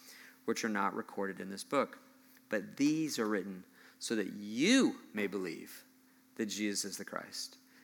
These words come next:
and that by believing you may have life in his name. He is the Son of God." That chain that starts from Jesus, that Jesus is pushing dominoes over. He pushes a domino over with, with Philip. He pushes a domino over with John the Baptist, and it ticks down to Andrew, and it ticks down to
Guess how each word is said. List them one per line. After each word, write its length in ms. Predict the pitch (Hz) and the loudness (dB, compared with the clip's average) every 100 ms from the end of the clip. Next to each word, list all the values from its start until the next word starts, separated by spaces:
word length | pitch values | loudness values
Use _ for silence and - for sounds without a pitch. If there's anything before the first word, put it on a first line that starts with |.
| - | -16
and 100 | 101 | -8
that 100 | 95 | -2
by 160 | 98 104 | 0 2
believing 440 | 123 113 98 98 | 2 0 0 -2
you 80 | 95 | -8
may 80 | 95 | -6
have 140 | 92 | -6
life 520 | 90 92 92 92 - - | -4 -4 -4 -6 -14 -14
in 80 | 98 | -10
his 180 | 85 - | -10 -10
name. 240 | - - - _ _ _ _ _ | -12 -16 -20 _ _ _ _ _
He 220 | - 101 98 | -6 -2 -2
is 160 | 90 | -2
the 100 | - | -4
Son 220 | - 95 | -4 -4
of 100 | 92 | -8
God." 320 | 85 101 98 - - - - - - | -8 -8 -10 -16 -20 -20 -16 -16 -10
That 260 | - 135 - | -4 -4 -4
chain 560 | - - 185 92 127 170 - - | -4 0 0 0 -4 -6 -12 -8
that 100 | - | -4
starts 280 | - 107 | 0 -2
from 140 | - 131 | -2 -4
Jesus, 220 | 104 92 | -4 -4
that 80 | 101 | 0
Jesus 360 | 123 131 120 | 2 2 0
is 40 | - - _ - | -6 -14 _ -12
pushing 340 | - 165 139 | -6 -4 -2
dominoes 600 | 104 117 120 110 95 87 | 2 6 6 4 -2 -4
over. 240 | 95 90 90 - - - | -6 -8 -14 -20 -18 -12
He 80 | |
pushes 380 | - - 147 156 | -10 -4 -2 2
a 60 | 143 | 4
domino 440 | 123 120 117 113 | 6 6 4 2
over 180 | 107 104 | 0 -2
with, 240 | 101 - | -4 -6
with 140 | 104 104 | -8 -8
Philip. 400 | - 98 90 - | -6 -6 -6 -12
He 120 | - - - | -20 -20 -18
pushes 320 | - 151 135 | -10 -8 -4
a 60 | 123 | -2
domino 480 | 117 110 104 101 95 | 2 2 0 -4 -4
over 280 | 101 95 92 - - - - | -6 -6 -12 -18 -20 -12 -6
with 100 | 98 | -4
John 180 | 104 | -4
the 60 | 101 | -4
Baptist, 400 | 95 98 - 98 | -4 -4 -4 -10
and 100 | 98 | -10
it 140 | 95 | -8
ticks 240 | - - - | -4 -4 -2
down 240 | 123 101 | -2 -2
to 140 | 101 120 | -2 0
Andrew, 240 | 127 107 | 0 0
and 80 | 98 | -4
it 120 | 101 | -6
ticks 180 | - 156 | -4 -4
down 220 | - 120 | 0 0
to 80 | 110 | 0